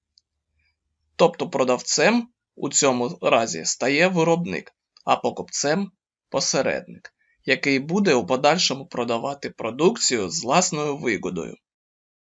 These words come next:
Роздрібна торгівля. Це наслідок оптової. Тобто товар купують оптом у виробника і продають у роздріб покупцеві. Біржа.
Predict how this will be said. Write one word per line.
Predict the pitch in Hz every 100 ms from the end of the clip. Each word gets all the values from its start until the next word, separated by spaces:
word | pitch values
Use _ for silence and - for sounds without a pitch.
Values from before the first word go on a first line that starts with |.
| _
Роздрібна | - 147 147 147 147 160 214
торгівля. | - 160 156 135 87 87 - _ _ _ _ _ _ _ _
Це | - 135
наслідок | 131 165 202 208 190 185 -
оптової. | 143 - 95 78 55 - _ _ - _
Тобто | - 160 - 120
товар | - 127 143 202 220 -
купують | - 170 151 196 202 -
оптом | 143 156 - 180
у | 175 147
виробника | 165 175 175 185 143 101 170 _ _ _
і | -
продають | 175 120 107 113 147 208
у | 123 123
роздріб | 131 180 135 - -
покупцеві. | 135 - - - 87 92 - - _ _ _ _ _ _ _ _ _ _ _ _
Біржа. | - 156 170 135 131 -